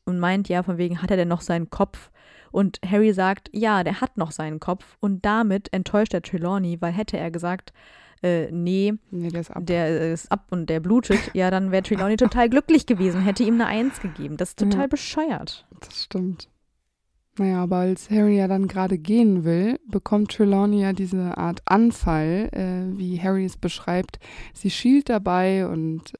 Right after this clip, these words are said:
Speaker 2: das ist dieser Trance-Modus quasi, den sie da hat. Und dann macht sie ja diese, ähm, Prophezeiung darüber, dass der Knecht von Voldemort in der zwölften Stunde zu seinem Meister zurückkehren würde.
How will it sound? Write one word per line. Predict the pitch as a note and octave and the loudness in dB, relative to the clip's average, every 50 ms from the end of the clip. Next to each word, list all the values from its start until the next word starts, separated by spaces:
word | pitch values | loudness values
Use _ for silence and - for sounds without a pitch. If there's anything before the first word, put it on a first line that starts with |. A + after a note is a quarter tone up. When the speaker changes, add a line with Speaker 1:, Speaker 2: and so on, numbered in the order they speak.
| _ - | _ -2
Speaker 2:
das | - - F#3 F#3 - | 4 4 4 4 2
ist | - E3+ - - - - _ _ - | -2 -6 -6 -8 -14 -18 _ _ -16
dieser | - F#3+ G3 F#3 E3 F3 F3 F3+ F#3 F#3 F#3 F3 - - | -8 -4 -2 0 2 4 4 4 4 2 0 -2 -4 -8
Trance-Modus | - - G3+ G3 G3 F#3+ F3+ - - F#3+ F3+ D#3+ D3+ D#3 D3 D#3 D3 C#3+ - - | -4 2 6 6 6 6 4 2 0 0 2 2 2 2 2 0 -2 -4 -6 -10
quasi, | - - D#3 D3+ D3 D3 C#3 C#3+ C#3+ C#3 C3 D3 D#3 D3+ _ _ _ _ _ _ _ _ _ - - | -8 -4 -4 -2 -2 -2 -4 -6 -6 -8 -8 -8 -10 -12 _ _ _ _ _ _ _ _ _ -14 -12
den | - F#3 | -10 -10
sie | - - | -10 -12
da | - - F3+ F3 | -12 -10 -8 -8
hat. | F3 F3 - - | -8 -8 -8 -10
Und | F3+ E3 E3+ | -8 -6 -4
dann | E3+ E3 E3 E3 - | -2 -2 -4 -4 -4
macht | - E3+ E3+ - - | -6 -8 -8 -8 -6
sie | - F3 | -4 -2
ja | E3+ | -2
diese, | E3 D#3+ D#3+ D#3 E3 D#3+ D#3+ E3+ - - - - - - - - - - _ - | -2 -2 -4 -2 -2 -2 -2 -4 -8 -12 -18 -20 -20 -20 -20 -20 -20 -20 _ -8
ähm, | F#3 F3 E3+ F3 | -6 -4 -4 -6
Prophezeiung | - - - F3 - F3 - - - F3 F3+ F3+ F3 F3 | -6 -8 -8 -6 -4 -6 -6 -2 -2 0 0 2 0 0
darüber, | E3 E3 D#3+ D#3+ D#3+ D#3+ D#3+ E3 E3+ - | 0 0 0 0 0 -2 -2 -4 -4 -4
dass | - E3+ E3 D#3+ - - - - _ | -4 -4 -4 -4 -6 -12 -18 -10 _
der | - E3+ D#3+ | -4 -4 -4
Knecht | - - - F#3 F#3+ G3+ - - | -4 -4 -2 0 0 -2 -4 -6
von | - - F3+ F3+ E3 | -4 -4 -2 -2 0
Voldemort | F3 E3 E3 E3 D#3+ D#3+ D#3 D#3 D#3+ - - | 0 0 0 0 0 0 0 -2 -2 -4 -6
in | E3+ E3 | -6 -6
der | D#3+ D#3+ D#3 | -4 -4 -6
zwölften | - - - E3 E3 E3 - - - D#3+ D#3+ | -8 -6 -4 -2 -2 -2 -4 -6 -8 -8 -8
Stunde | - - - D#3+ D#3 D3+ D#3 D3+ | -8 -6 -6 -4 -2 -2 -4 -4
zu | - - - D#3+ | -6 -6 -8 -6
seinem | D3 E3 D3 D3 D3 D3 D3 D3 | -4 -4 -4 -4 -4 -4 -4 -4
Meister | D3 D3+ D3+ D3+ - - - E3+ - | -4 -4 -4 -4 -6 -6 -8 -8 -6
zurückkehren | - - F3 E3+ G#3+ A#3+ - - - - A3+ A3+ A3+ A3 G#3+ G#3+ | -2 -2 -2 0 -2 -2 -4 -6 -4 -2 -2 0 0 -2 0 0
würde. | G#3+ G#3 G3 G#3+ G3+ G3 | 0 2 2 2 0 -2